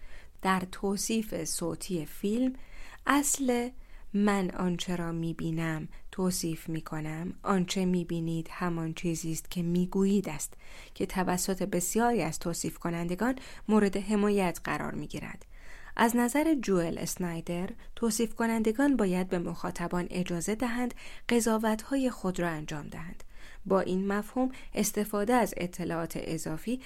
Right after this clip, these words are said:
فراتر از مسئولیت توصیف کننده و به معنای دور شدن از توصیف و به سمت تفسیر است. در رابطه با توصیف ویژگی‌های انسانی، این به معنای پرهیز از توصیف ویژگی‌های شخصی، فیزیکی،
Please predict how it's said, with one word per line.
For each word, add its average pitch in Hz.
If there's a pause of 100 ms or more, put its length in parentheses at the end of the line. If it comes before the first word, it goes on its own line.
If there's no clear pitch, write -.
(120)
فراتر 233
از 165
مسئولیت 165
توصیف 175
کننده 170 (280)
و 202
به 202
معنای 214
دور 208
شدن 190
از 208
توصیف 233 (320)
و 233
به 226
سمت 285
تفسیر 180
است. - (480)
در 190
رابطه 175
با 185
توصیف 165
ویژگی‌های 165
انسانی، 165 (280)
این 294
به 233
معنای 208
پرهیز 214
از 208
توصیف 190
ویژگی‌های 175
شخصی، 208 (320)
فیزیکی، 202